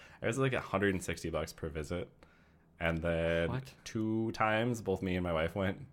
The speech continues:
Speaker 1: And then I went three <laughs> times. And I'm like, "Oh, yeah, that's actually money." <laughs>
Speaker 2: So why are you going to
Speaker 1: Urgent care instead
Speaker 2: urgent
Speaker 1: of
Speaker 2: care
Speaker 1: primary?
Speaker 2: versus, yeah, fucking primary can prescribe you shit.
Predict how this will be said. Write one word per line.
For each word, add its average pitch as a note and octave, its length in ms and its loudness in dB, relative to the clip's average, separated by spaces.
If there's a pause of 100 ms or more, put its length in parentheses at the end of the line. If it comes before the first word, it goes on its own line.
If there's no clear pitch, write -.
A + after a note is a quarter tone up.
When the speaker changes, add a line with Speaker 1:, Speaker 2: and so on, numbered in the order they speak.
(540)
Speaker 1:
And E2 120 -2
then E2 100 0
I E2+ 100 2
went F2+ 180 -2
three F2 220 -2
<laughs> G2 120 0
times. D#3 540 8 (560)
And G2+ 100 4
I'm G#2+ 140 2
like, G2 240 6 (640)
"Oh, D#3+ 140 4
yeah, C#3+ 180 6
that's B2+ 220 4
actually G#2+ 280 2
money." E2 300 2 (240)
<laughs> E3+ 160 8 (720)
Speaker 2:
So - 140 -4
why C#3+ 160 2
are E3 60 0
you F3+ 100 -2
going E3+ 280 0
to C3 440 2 (540)
Speaker 1:
Urgent F#2+ 260 2
care F2 160 2
instead E2+ 220 2
Speaker 2:
urgent - 80 2
Speaker 1:
of A#2 60 2
Speaker 2:
care F2 160 6
Speaker 1:
primary? F#2+ 180 4
Speaker 2:
versus, G2+ 480 -2 (680)
yeah, D3 240 4
fucking C3+ 340 0
primary C3+ 300 2
can A2 140 -4
prescribe F#2+ 380 0
you F#2+ 80 0
shit. G#2+ 320 -4